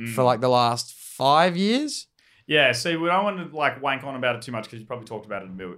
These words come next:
Speaker 2: billion times, which is what I hate when I go on other podcasts, but I just wanted to bring everyone up to speed.
Speaker 1: That was a pretty
Speaker 2: Jackson is a famous YouTuber, half of Fairbairn Films. They've got a gold plaque, and I don't.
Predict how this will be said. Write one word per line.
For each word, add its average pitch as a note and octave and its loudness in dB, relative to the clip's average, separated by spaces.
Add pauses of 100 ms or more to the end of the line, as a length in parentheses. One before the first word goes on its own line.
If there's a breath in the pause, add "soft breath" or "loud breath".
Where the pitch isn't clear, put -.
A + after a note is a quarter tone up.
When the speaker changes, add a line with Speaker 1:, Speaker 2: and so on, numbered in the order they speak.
(100)
Speaker 2:
billion F#2+ -8
times, F2+ -12
which G2+ -18
is G#2 -20
what G#2+ -6
I G#2 -2
hate G#2 -6
when G#2 -14
I F#2+ -10
go F#2 -14
on F#2 -14
other F#2 -16
podcasts, F#2 -14
but G2+ -12
I G2 -6
just F#2+ -16
wanted G#2+ -8
to F#2+ -16
bring G2+ -10
everyone F#2 -10
up F2 -14
to F2 -20
speed. D#2 -14
Speaker 1:
That F#3+ 0
was F3 -2
a D#3+ -2
pretty D3 -2
Speaker 2:
Jackson F#3 4
is D#3+ -4
a C3 0 (160)
famous C#3 0
YouTuber, B2 -2
half B2 2
of A2 -14 (580)
Fairbairn A#2 0
Films. A#2+ -6 (160)
They've A2 -6
got A#2 -2
a A2 -8
gold A2+ -4
plaque, B2 0
and A2 -12
I G#2 -6
don't. D3+ -4